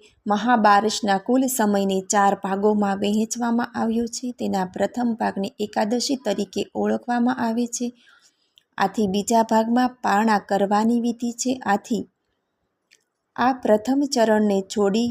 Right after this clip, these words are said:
બીજા ચરણમાં એકાદશીના પારણા કરવા જોઈએ. શાસ્ત્રો પ્રમાણે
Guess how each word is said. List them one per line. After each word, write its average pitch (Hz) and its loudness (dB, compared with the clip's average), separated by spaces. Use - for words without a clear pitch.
બીજા 196 0
ચરણમાં 214 0
એકાદશીના 196 -2
પારણા 190 -2
કરવા 208 0
જોઈએ. 180 -2
શાસ્ત્રો 226 2
પ્રમાણે 240 2